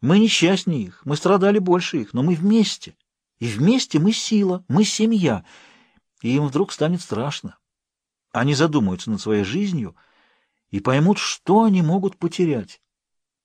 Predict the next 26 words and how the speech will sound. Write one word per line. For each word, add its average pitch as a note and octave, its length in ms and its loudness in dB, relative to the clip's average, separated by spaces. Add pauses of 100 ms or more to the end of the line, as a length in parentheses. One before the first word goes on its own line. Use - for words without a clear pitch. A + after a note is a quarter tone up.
(560)
И F#2 100 -10
Полина C#3 360 0
берётся B2+ 360 -2
за C3+ 140 -2
следующий B2 440 -4
костюмчик. - 680 -12 (1080)
Ветер C#3 460 2
треплет C#3 560 -2
огромный A2 420 0
транспарант, A2 760 -2 (140)
растянутый A2+ 560 -2
между G#2 260 -4
станционным G#2+ 500 -4
строением G#2+ 640 -4
и G#2 100 -12
глухой G2+ 380 -4
стеной G#2 340 -4
бревенчатого F#2 540 -6
лабаза. G2 480 -4 (600)
Горящий G#2+ 440 0
самолёт, A2 540 -2
спецназовцы D3 720 -4
в C3+ 60 -6
масках, C#3 440 -6
аплодирующий G#2+ 580 -4
Фидель, C#3 420 -2